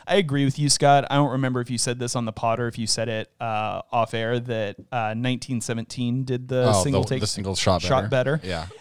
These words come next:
Speaker 1: I agree, but this was the first time. This wasn't the first time it was ever done, but this was, like, one of the first times this was
Speaker 2: Well,
Speaker 1: ever
Speaker 2: and I think
Speaker 1: done.
Speaker 2: this was done very well. I mean, I could tell where, like, when they, like, panned past a wall, like, I'm like,
Speaker 1: Sure.
Speaker 2: "Okay, that was one of their natural cut points."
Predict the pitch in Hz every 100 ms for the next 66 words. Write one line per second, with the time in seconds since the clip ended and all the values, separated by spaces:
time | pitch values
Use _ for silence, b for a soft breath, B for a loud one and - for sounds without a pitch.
0 | - 139 214 262 151 147 233 170 143 143
1 | 135 160 156 165 127 127 - 135 - 147
2 | 131 127 123 160 196 196 208 147 165 156
3 | 160 151 131 139 123 127 160 147 123 117
4 | 113 - 123 139 123 - 131 135 135 127
5 | 127 120 107 120 120 123 127 143 139 143
6 | 143 123 110 110 110 - 101 110 120 113
7 | 120 113 151 208 226 190 123 127 107 92
8 | 110 110 107 101 98 107 101 90 95 92
9 | 101 123 143 143 127 123 117 120 120 107
10 | 107 110 104 - 120 101 98 104 98 95
11 | 92 - 101 95 95 - 92 90 - 90
12 | 85 85 87 85 87 85 - 92 90 85
13 | 85 85 90 87 85 85 85 80 - 78
14 | - 87 85 85